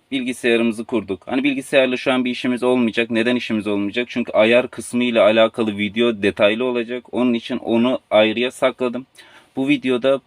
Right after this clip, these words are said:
doğru bağlantının nasıl yapılacağıyla alakalı bilgi vermeye çalışacağım. Yine de hani bilgisayarda da kurdum. Hani belki oradan, e, birkaç ayar yapmam gerekebilir diye. Onu da burada hani, e,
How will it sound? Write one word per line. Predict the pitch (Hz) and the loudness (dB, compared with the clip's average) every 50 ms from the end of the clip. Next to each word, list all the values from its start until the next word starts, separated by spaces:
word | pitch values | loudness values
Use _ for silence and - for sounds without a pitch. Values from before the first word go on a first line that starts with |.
| _ _ | _ _
doğru | - 117 117 120 123 123 131 131 120 120 | 4 6 6 6 4 2 0 0 4 4
bağlantının | 120 117 117 117 120 117 117 113 - 120 113 110 107 110 | 6 6 6 4 2 -4 -4 -4 -4 -2 0 0 2 2
nasıl | 113 123 - - 127 113 107 | 0 0 -2 -2 -4 -4 0
yapılacağıyla | 107 107 110 - - 117 113 117 104 - 120 117 113 104 101 98 - | 0 0 0 0 0 0 0 0 2 2 2 2 2 2 2 2 4
alakalı | 98 110 113 113 110 107 101 - 120 120 135 131 117 | 4 4 4 4 4 2 2 0 -2 0 0 -2 0
bilgi | 110 113 113 107 104 113 104 | -2 -2 -2 0 0 0 2
vermeye | 107 101 98 104 113 120 117 | 2 2 2 0 -2 -4 -6
çalışacağım. | - - 120 107 101 - - - 95 98 123 - _ _ - - - - - _ _ - | -2 -2 0 0 0 -4 -4 -8 -8 -8 -8 -16 _ _ -20 -20 -20 -20 -20 _ _ -4
Yine | 143 139 131 127 | -2 -2 0 0
de | 123 | 2
hani | 127 127 123 120 117 | 0 0 0 -2 -2
bilgisayarda | 131 127 117 117 120 - - 123 117 113 110 107 104 | -4 -4 -4 -6 -8 -4 0 2 2 2 0 -2 -6
da | 113 | -8
kurdum. | - - - 120 110 104 113 117 120 | -6 -2 -2 -2 0 0 -2 -2 0
Hani | 113 107 110 104 | 0 -2 -2 0
belki | 110 107 107 101 - 110 | -2 -2 -4 -2 -2 -2
oradan, | 104 107 104 104 107 104 87 - | -2 -2 0 0 -2 -2 -2 -2
e, | 78 95 95 95 92 | -2 0 0 0 -2
birkaç | 92 - - 104 98 - - | -4 -4 -2 -4 -4 -2 -2
ayar | - 104 104 101 101 | 0 2 2 2 2
yapmam | 98 95 - - 87 92 92 92 | 0 -2 -4 -4 -4 -4 -4 -2
gerekebilir | 95 101 104 104 95 - 95 90 92 90 90 87 92 | -2 0 0 -2 -2 -2 -4 -4 -2 -4 -4 -4 -2
diye. | 107 113 120 127 - | -2 -2 -2 -2 -2
Onu | 117 123 113 101 92 | -2 -2 -2 0 -2
da | 98 101 101 | -2 -4 -2
burada | 113 104 95 90 98 104 104 | -2 -4 -2 -2 -2 0 0
hani, | 98 92 98 98 90 71 - | 0 -2 -2 -2 -2 -2 -2
e, | 82 | -2